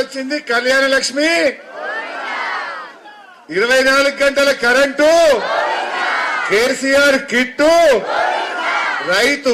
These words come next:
బంధు, గోవిందా గోవిందా, కాంగ్రెస్ పార్టీ గోవిందా.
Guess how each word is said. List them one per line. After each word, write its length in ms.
బంధు, 460
గోవిందా 480
గోవిందా, 480
కాంగ్రెస్ 540
పార్టీ 260
గోవిందా. 440